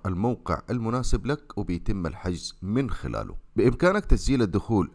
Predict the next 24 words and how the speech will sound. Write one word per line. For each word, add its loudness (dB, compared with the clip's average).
عبر 2
هذا 2
التطبيق -2
من -2
خلال 2
عدة -2
خيارات، 0
عندك -4
عن -4
طريق -2
اللي -2
هو -4
حسابك -4
بالفيسبوك -4
أو 2
بريدك -2
الإلكتروني، 0
أو 2
عن 0
طريق 0
الميزة 2
الجديدة -2
المتوفرة 0
لأجهزة -4